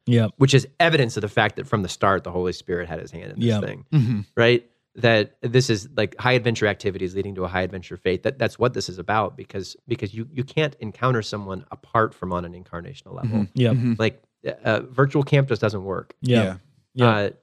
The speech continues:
Speaker 2: so, it w-, you know, yeah, we, we see this, we see this so, so frequently that, that we, we used to, we used to kinda count a, count it a loss when somebody said, "Yeah, my encounter with Jesus was on the rock wall or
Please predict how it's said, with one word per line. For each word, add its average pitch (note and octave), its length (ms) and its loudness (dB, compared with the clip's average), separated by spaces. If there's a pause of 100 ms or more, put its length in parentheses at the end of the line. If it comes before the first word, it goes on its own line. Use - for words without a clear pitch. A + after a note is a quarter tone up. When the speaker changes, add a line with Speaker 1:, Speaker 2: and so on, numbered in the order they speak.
Speaker 2:
so, C3+ 480 4 (140)
it D3 80 -4
w-, D3+ 240 -2
you C#3+ 80 6
know, B2+ 80 8
yeah, A#2+ 240 4
we, A#2+ 200 0
we C3+ 120 4
see C3+ 180 2
this, A#2 260 2 (280)
we A#2+ 80 2
see C#3 160 2
this A2+ 160 2
so, A2 280 2
so A2 200 2
frequently G2 440 -6
that, F#2 280 -6 (100)
that - 280 -2 (1600)
we, C3+ 360 10
we C3 160 6
used C3+ 240 6
to, G#2+ 260 4 (180)
we A#2 100 2
used A#2 180 4
to A#2 60 2
kinda G#2+ 220 2
count G#2+ 260 2
a, G2 140 2 (140)
count B2 220 4
it G#2 60 2
a G2 60 2
loss F2+ 500 0
when F#2+ 200 -4
somebody F#2+ 360 -2
said, F#2+ 300 -6
"Yeah, C#3 240 2
my C3+ 160 0
encounter C3+ 380 0
with B2 160 -6
Jesus A#2 460 -8
was A2 360 -6 (140)
on G#2+ 140 -6
the G2+ 80 -8
rock F#2 340 -2
wall F#2+ 340 -4
or G2 420 -6